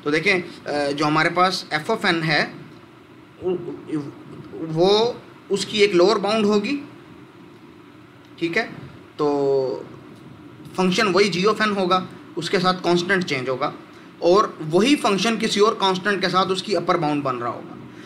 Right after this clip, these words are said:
तो एक ही function जब मुख्तलिफ constants के साथ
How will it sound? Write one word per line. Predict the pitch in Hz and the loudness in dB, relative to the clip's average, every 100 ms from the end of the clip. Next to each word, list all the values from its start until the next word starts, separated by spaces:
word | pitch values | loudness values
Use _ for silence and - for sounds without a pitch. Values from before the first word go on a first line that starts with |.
| - | -6
तो | 208 | -4
एक | - 240 311 | 0 2 2
ही | - 294 | 2 2
function | 294 185 170 214 220 | 4 2 2 2 2
जब | 226 | 0
मुख्तलिफ | 202 202 - 277 294 | 0 -4 -4 -4 -4
constants | 220 208 214 208 - | -2 -2 0 0 0
के | 185 | -2
साथ | 165 156 185 | 2 4 2